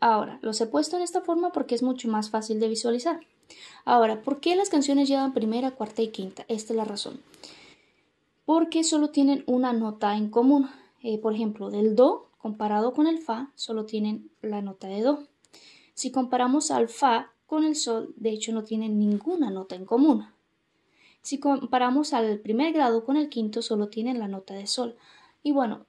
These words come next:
ustedes dirán, "Bueno, ¿y eso qué?". Si comparamos los otros grados de la escala, nos vamos a dar cuenta que el grado dos va a tener,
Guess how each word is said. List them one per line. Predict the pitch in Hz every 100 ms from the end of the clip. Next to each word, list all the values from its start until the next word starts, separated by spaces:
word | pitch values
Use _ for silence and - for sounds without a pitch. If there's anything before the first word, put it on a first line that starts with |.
| -
ustedes | 226 233
dirán, | 226 214
"Bueno, | 208 214
¿y | 226
eso | 202 202
qué?". | 254 294 - _ _ _ _ 269
Si | - 320
comparamos | 330 302 302 330 370
los | 320 285 247
otros | 247 - 277
grados | 247 247 247 240
de | 240
la |
escala, | 233 - 240 214
nos | 202 196
vamos | 202 214
a | 233
dar | 233 233
cuenta | 233 208 190
que | -
el | 190
grado | 220 233 254 277
dos | 269 262 - - - - _ -
va | 208 233 262 -
a | 226
tener, | 226 208 208 214 214